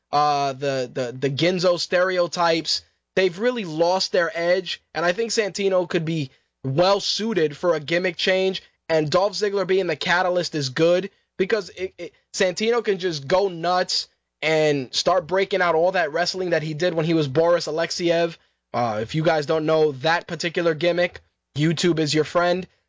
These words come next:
Anyway, I really like that, and I like the fact that, that going that route was good for Ziggler because it gave Ziggler heel heat, and again,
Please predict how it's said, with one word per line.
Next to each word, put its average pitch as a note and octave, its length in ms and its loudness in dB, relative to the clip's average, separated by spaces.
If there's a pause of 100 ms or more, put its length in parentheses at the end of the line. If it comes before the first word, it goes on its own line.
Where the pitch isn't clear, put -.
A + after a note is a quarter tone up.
(140)
Anyway, F3 440 0 (640)
I G3 80 4
really B3+ 280 -2
like G#3+ 340 0
that, G3 280 0
and F3 100 -6
I F#3 60 -2
like G#3+ 240 -2
the G#3 80 -4
fact G3+ 300 -2
that, D#3 180 -4 (280)
that F3 260 0
going A3 280 2
that F#3+ 200 0
route F3+ 260 0
was D#3+ 200 -6
good G3+ 260 2
for F#3+ 120 -2
Ziggler F3+ 380 -2
because F#3 300 -2
it E3+ 80 -4
gave G3 220 2
Ziggler F#3 360 0
heel F#3+ 340 -2
heat, D3+ 320 -8 (320)
and D#3+ 160 2
again, E3+ 440 -2